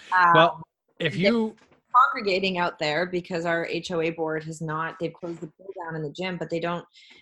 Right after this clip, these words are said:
Speaker 1: they didn't take away the tables and chairs there. So in defiance, a lot of these people are like, you know, and call it ignorance, call it what you will. I'm trying to have compassion, but it's frustrating when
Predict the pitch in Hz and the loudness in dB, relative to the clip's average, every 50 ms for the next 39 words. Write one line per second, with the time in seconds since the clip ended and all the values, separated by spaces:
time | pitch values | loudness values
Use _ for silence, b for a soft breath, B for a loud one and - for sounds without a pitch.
0 | B _ - 185 202 208 190 196 208 196 202 190 190 190 175 180 175 - 190 185 | B _ -6 -6 -6 -6 -8 -6 -6 -6 -4 -2 -2 -2 -2 -4 -4 -4 -6 -4
1 | 175 185 175 165 160 147 - - - 202 202 196 175 147 143 156 165 175 - - | -4 -4 -6 -6 -6 -8 -8 -6 -4 -2 0 0 0 0 0 -2 -4 -6 -10 -14
2 | - - _ _ _ 165 175 165 151 151 151 160 156 - - 190 170 165 160 160 | -20 -20 _ _ _ -4 -2 0 0 0 0 -2 -4 -4 -4 -2 -2 -2 -2 -4
3 | 156 160 156 - 180 190 208 208 185 160 156 - 175 170 165 165 160 160 165 165 | -6 -8 -4 -2 0 0 0 0 -2 -6 -8 -8 -4 -2 -2 -2 -2 -6 -8 -12
4 | - - 170 165 - 170 160 156 160 156 156 - - _ _ b b b b b | -10 -10 -10 -8 -6 -6 -4 -2 -2 -4 -4 -8 -14 _ _ b b b b b
5 | b b b b b _ _ 190 196 185 165 165 165 - 170 180 - - 202 202 | b b b b b _ _ -6 -4 -2 0 0 -2 -2 -6 -8 -8 -6 -4 -4
6 | 196 - - 160 170 170 170 165 160 147 - - 170 160 156 131 143 - - 156 | -4 -4 -4 -6 -6 -6 -6 -8 -8 -10 -10 -8 -6 -6 -4 -6 -6 -6 -6 -8
7 | 147 135 127 127 127 127 135 - 143 156 - - 175 165 170 165 165 - 165 156 | -6 -6 -6 -6 -6 -8 -8 -8 -10 -12 -10 -10 -8 -6 -6 -6 -6 -8 -12 -12
8 | 156 - 127 131 139 - 165 160 156 165 156 - - - - 170 160 156 - - | -10 -8 -8 -8 -8 -10 -10 -8 -6 -6 -6 -8 -8 -8 -6 -4 -4 -4 -4 -6
9 | 165 160 156 160 160 156 151 147 143 | -6 -4 -4 -4 -6 -8 -8 -10 -12